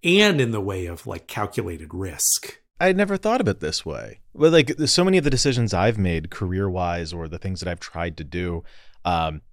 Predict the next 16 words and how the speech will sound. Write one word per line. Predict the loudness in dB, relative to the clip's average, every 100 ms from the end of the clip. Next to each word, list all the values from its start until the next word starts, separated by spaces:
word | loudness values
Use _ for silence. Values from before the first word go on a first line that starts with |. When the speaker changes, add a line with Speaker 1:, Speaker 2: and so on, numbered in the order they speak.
| _
Speaker 2:
professional | -4 0 -2 0 -2
musician, | -2 0 -2 -2 -4 -4 -8 -6
I, | -4 -4 -6 -8 -14 -10 -10 -6
I | -6 -6
made | -4 -2 -2
a |
pretty | -4 -4 -2
solid | 0 0 -2 -4
bid | -4 -4
for | -10
professional | -10 -6 -6 -6 -6
screenwriter | -6 -6 -6 -4 -2 -2 -2
in | -4
my | -6
early | -6 -6 -6
twenties. | -6 -4 -4 -4